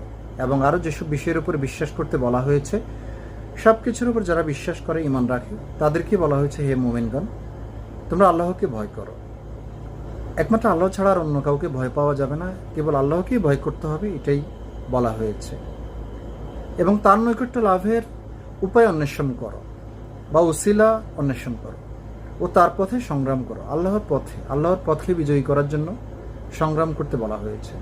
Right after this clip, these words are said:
যাতে তোমরা সফলকাম হতে পারো।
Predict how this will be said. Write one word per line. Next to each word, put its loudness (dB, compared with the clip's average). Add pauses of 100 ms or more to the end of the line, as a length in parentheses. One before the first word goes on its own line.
(760)
যাতে 4
তোমরা 0
সফলকাম -2
হতে -6
পারো। -12